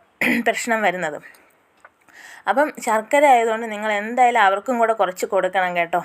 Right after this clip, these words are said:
വിഷു അല്ലേ, എല്ലാവരും കുടിക്കാത്ത ഒരു, ഒരു, ഏഹ്, എല്ലാവർക്കും കൊ-,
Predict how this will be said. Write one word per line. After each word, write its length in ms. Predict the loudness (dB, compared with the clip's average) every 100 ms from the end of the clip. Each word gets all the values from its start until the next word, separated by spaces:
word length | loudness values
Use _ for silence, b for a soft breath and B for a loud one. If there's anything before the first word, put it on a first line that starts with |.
| -6
വിഷു 300 | -12 -6 -2 0
അല്ലേ, 180 | -2 -6 B B B 0
എല്ലാവരും 280 | 4 2 2
കുടിക്കാത്ത 440 | -4 -4 -2 0 0
ഒരു, 140 | 0 -2 -2
ഒരു, 140 | -2 -4 -4 -4
ഏഹ്, 300 | -4 -2 -4 B B -4
എല്ലാവർക്കും 420 | 2 2 2 -2 -6 -8 -4
കൊ-, 120 | -2